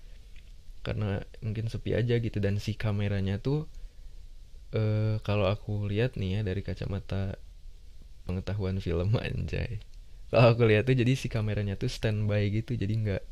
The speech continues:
kayak dari frame satu ke frame satunya tuh emang stay aja kamera, nggak banyak geraknya. Kayak misalkan orang jalan gitu, ya udah. Jadi si orangnya tuh menjauh dari kamera, bukan si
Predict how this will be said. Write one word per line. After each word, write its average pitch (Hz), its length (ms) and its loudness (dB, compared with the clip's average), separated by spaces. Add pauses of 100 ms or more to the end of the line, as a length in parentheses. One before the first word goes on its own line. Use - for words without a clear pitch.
(1120)
kayak 87 400 0 (800)
dari 95 480 0
frame 95 240 0
satu 95 320 -2
ke 87 80 -4
frame 95 300 -4
satunya 98 340 -4
tuh 131 240 -2 (640)
emang 104 320 4
stay 101 300 6
aja 131 300 4
kamera, 113 400 0
nggak 110 200 2
banyak 92 260 0 (200)
geraknya. 104 600 -2
Kayak 95 260 0
misalkan 98 480 -4 (560)
orang 104 400 2
jalan 101 400 2
gitu, 107 240 0
ya 92 140 2
udah. 127 340 2 (400)
Jadi 110 340 0 (800)
si - 80 -2
orangnya 104 480 4
tuh 147 100 4
menjauh 113 320 8
dari 107 140 6
kamera, 110 480 2
bukan 104 320 2
si 101 500 0